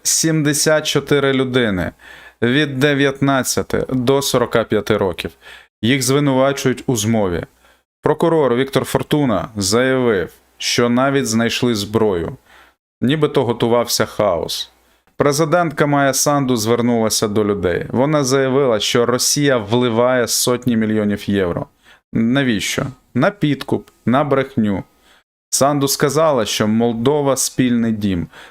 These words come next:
тож вони його не продадуть. Ну, це більш все ж таки ми прекрасно усвідомлюємо, передвиборча заява. Ну, але Санду знову сказала, що Росія діє через зрадників, і, бачите, ці люди беруть гроші.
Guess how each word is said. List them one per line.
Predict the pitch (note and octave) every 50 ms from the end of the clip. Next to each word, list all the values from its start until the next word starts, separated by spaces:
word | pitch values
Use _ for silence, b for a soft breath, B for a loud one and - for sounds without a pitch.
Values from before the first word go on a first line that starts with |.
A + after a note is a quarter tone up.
| B B _
тож | - A2+ A2 G#2 - - - -
вони | G#2+ G2+ G#2+ A2 A2+ B2 B2
його | A#2 G#2+ G2+ G#2
не | G2+ G2+
продадуть. | G2 - - G2 F#2+ G2 F2 D#2+ G#2 - - - B B B B B B B _ -
Ну, | D#3+ D#3 D3+
це | C#3 - C#3
більш | A#2 A#2 B2 A2+ G#2 -
все | - - A2+ G#2
ж | - -
таки | - G2 - - G2 F#2
ми | F#2 F#2 F#2+ F2
прекрасно | - - - - A2 G#2+ G2+ - - -
усвідомлюємо, | - - - B2 B2 D#3 D#3+ C#3+ C3+ B2+ A#2+ A#2+ A2+ A2 A2 G#2+ B B B B B _
передвиборча | - A2 G#2+ A2 G#2 G#2 G#2 A2+ G#2+ G2+ G2+ F#2+ - - G2 F#2
заява. | F2 F#2 F2+ F2+ F2 E2 E2 D#2+ - - - _ B B B B B _ _ _ _ _ _ _ _ _ _
Ну, | - C#3+ E3+ E3
але | C#3+ B2 A#2 A#2 A2+ A2+ G#2+ G2+ F#2+ F2 F2+ -
Санду | - - A#2+ A#2 A2+ A2 G#2 G#2+
знову | G2+ G2 G#2 G#2 G2+ F#2+ F2+ F2+ F2 F2 F2+ -
сказала, | - - - - F#2+ F2 F#2+ F2+ E2+ E2+ E2+
що | - - - G2+
Росія | F#2+ G#2 G2+ - - A#2 A2+ G#2+ G2+ G2
діє | F2+ F2 G2+ G2 F#2+ F#2 F2+
через | - - G2+ F#2+ G2+ G2
зрадників, | - C3 C3 D#3+ E3 D#3 D3 C3+ C3+ B2+ C3 - C3 B2 - - B B B B B B B B B _
і, | G#2 G#2 G#2 G2+ - - - _ _
бачите, | G#2+ A2+ A2+ G#2+ - - - - F#2+
ці | - - - A2+
люди | G#2+ A2 A2 G2 G2+
беруть | F#2 F2 G2+ F#2+ F#2+ F2+ F2+
гроші. | E2+ G#2+ B2+ D3+ D#3 D3+ C#3+ - - C3+ B2 B2